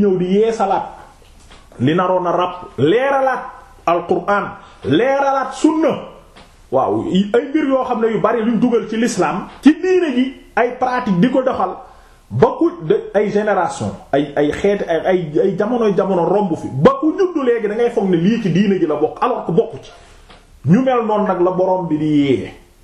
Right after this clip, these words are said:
yebal leen ngir ñu leeralaat nit ñi sunnaay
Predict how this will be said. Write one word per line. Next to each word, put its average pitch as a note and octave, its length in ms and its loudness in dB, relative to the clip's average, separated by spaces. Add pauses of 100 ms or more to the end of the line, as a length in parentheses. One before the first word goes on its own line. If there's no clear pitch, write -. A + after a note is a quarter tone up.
(480)
yebal A3 580 0
leen G3 240 0
ngir A3+ 140 0
ñu A#3 200 2 (120)
leeralaat C4 720 0
nit C#4 240 2
ñi G3+ 160 0 (500)
sunnaay A#3+ 680 2